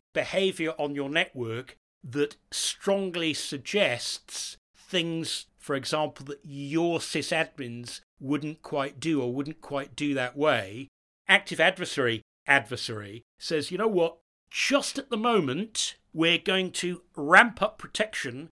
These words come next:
to higher levels than you'd normally tolerate." And that's a great feature because it means if crooks do get into your network and start trying to do untoward stuff,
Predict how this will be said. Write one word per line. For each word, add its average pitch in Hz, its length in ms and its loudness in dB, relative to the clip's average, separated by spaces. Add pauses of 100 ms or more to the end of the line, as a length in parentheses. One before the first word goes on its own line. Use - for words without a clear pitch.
(180)
to 160 300 -4 (180)
higher 262 440 2
levels 202 400 2
than 180 200 -6
you'd 165 200 -12
normally 175 440 0
tolerate." 123 540 -2 (460)
And 135 120 0
that's 196 160 2
a 139 60 -6
great 160 240 4
feature 139 300 -4
because 123 240 -8
it - 80 -12
means 147 220 -4
if 127 140 -2
crooks - 280 -4
do 185 200 -2
get 170 180 -2
into 147 260 -6
your 139 60 -4
network 135 480 -4
and 123 200 -6
start 143 500 -4 (200)
trying 147 460 -6
to 127 140 -8
do 131 240 -8 (100)
untoward 139 720 -2
stuff, - 640 -8